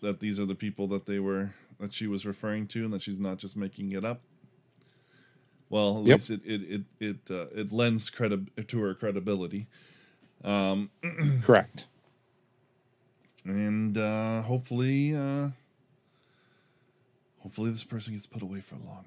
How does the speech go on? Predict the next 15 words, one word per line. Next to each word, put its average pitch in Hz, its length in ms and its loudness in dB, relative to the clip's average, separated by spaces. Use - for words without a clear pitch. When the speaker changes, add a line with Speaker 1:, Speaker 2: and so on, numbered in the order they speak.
Speaker 1:
time. - 120 -18
Even 127 240 6
though, 123 300 6
Speaker 2:
<laughs> - 840 -20
Speaker 1:
even 120 260 2
though 98 300 2
it 104 120 0
is 110 140 0
true 104 260 2
that 98 180 -2
you're 98 100 -2
innocent 98 420 -2
until 92 240 -4
proven 85 340 -6
guilty. - 380 -16